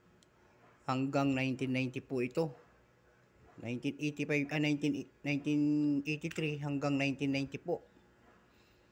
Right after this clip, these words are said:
So, mahabang dimu-, mahabang ano, year nito. Napakahaba. Ang coins natin na ito. Ah, bago tayo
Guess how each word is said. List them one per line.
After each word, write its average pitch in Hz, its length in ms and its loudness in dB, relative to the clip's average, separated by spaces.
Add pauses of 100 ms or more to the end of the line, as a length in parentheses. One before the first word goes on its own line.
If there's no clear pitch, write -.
(1600)
So, 135 80 -4
mahabang 139 640 4
dimu-, 143 480 2
mahabang 139 560 4
ano, 175 160 2
year 147 240 2
nito. 143 560 -2
Napakahaba. 131 720 -4 (2250)
Ang 135 480 4
coins 147 240 2
natin 139 320 2
na 139 80 4
ito. 180 240 2 (1120)
Ah, 120 80 -2
bago 131 240 0
tayo 151 160 4